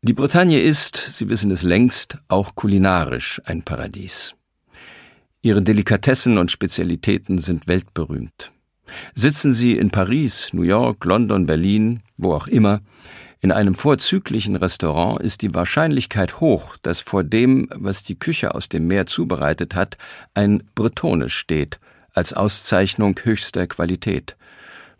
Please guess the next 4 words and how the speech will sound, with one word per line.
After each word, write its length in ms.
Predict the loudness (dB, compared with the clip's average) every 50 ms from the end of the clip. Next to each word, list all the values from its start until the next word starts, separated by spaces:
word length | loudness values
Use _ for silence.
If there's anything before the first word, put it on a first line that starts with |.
| _
Bretonischer 640 | -4 -4 -2 0 2 2 4 2 2 2 2 2 2
Hummer, 360 | 2 2 2 0 -2 -4 -6 _ _ _ _ _ _ _ _ -4
bretonische 600 | -4 -2 -2 0 0 2 2 2 0 0 -2 -2
Seezunge, 720 | 0 0 0 -2 -2 -4 -4 -2 0 0 0 0 -2 -4